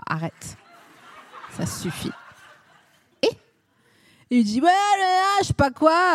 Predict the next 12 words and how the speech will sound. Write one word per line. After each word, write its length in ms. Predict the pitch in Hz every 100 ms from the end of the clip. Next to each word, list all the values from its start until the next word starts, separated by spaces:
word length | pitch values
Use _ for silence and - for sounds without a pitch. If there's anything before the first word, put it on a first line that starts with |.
| 247
euh, 1040 | 226 220 214 208 202 190 180 175 175 175
ta 140 | - 277
mère. » 240 | 277 202 -
<laughs> 60 | 247
Tu 180 | -
vois, 180 | 277 - - 330 -
elle 60 | 302
était 400 | 285 269 339 294
genre, 400 | 277 254 277 254
euh, 220 | 208 185 - - - 269
un 120 | 226 254
truc. 300 | - 208